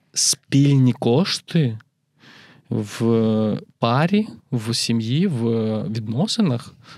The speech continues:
вони дають можливість бути ближчим один одного. Як би це не звучало, але, е,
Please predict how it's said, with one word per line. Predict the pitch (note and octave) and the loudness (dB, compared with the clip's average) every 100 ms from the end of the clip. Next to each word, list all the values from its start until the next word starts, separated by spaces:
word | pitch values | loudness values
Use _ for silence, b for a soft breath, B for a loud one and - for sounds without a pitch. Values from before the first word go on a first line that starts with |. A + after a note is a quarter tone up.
| B | B
вони | A#2+ A#2+ A#2+ C#3 B2+ - | 0 2 4 6 4 0
дають | G#2 A2+ A2 G#2+ C3+ C#3 - | -4 -2 -2 0 0 -2 -2
можливість | A2+ G#2+ A#2+ D#3 D#3 A2 - - | -2 0 0 2 2 -2 -4 -10
бути | A2 A2 B2 A2+ G#2 b b b _ _ _ - - | -6 -6 -4 -6 -6 b b b _ _ _ -14 -6
ближчим | - C#3+ C#3 C3 | 0 2 2 0
один | B2+ A#2+ A2+ | 0 0 0
одного. | G#2 A#2+ A#2 | -2 -4 -2
Як | B2+ B2+ | 0 0
би | A#2+ | 0
це | A#2 | 0
не | A#2 | -2
звучало, | A#2 C3 F#3+ A#3 | 0 0 0 2
але, | A#2+ A#2 B B B | 0 -2 B B B
е, | A2 - | -8 -8